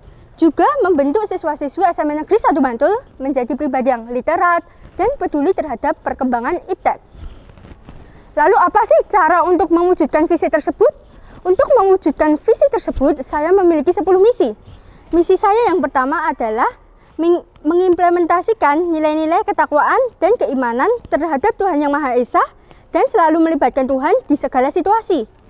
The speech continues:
Yang kedua, menanamkan akhlak mulia pada setiap diri siswa-siswi S M N Negeri Satu Bantul dengan cara menjadikan osis sebagai teladan. Yang ketiga, membuat program yang dapat menghubungkan antara guru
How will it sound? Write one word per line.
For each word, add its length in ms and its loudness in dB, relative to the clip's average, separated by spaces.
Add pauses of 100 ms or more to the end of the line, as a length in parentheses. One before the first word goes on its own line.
(520)
Yang 320 0
kedua, 240 2 (400)
menanamkan 560 0
akhlak 240 -2
mulia 320 2 (160)
pada 240 -2
setiap 400 -2
diri 400 2
siswa-siswi 560 -6
S 240 -4
M 80 0
N 160 0
Negeri 80 -2
Satu 240 -2
Bantul 320 0 (400)
dengan 240 0
cara 240 2
menjadikan 560 0
osis 320 0
sebagai 320 -2
teladan. 400 0 (560)
Yang 220 -2
ketiga, 340 0 (320)
membuat 320 4
program 480 0
yang 160 0
dapat 320 0
menghubungkan 560 0
antara 320 -2 (400)
guru 320 2